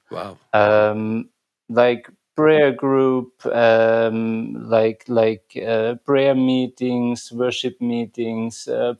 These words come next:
Speaker 2: Pentecost festivals, Alpha courses, and on and on and on.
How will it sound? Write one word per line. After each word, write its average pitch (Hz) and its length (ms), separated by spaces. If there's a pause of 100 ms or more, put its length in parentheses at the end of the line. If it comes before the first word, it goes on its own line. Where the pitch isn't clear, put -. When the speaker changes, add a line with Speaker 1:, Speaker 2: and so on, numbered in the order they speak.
Speaker 2:
Pentecost 131 680
festivals, 113 960 (640)
Alpha 135 440
courses, 123 680
and 131 420 (120)
on 131 400
and 123 200
on 120 240
and 113 160
on. 101 320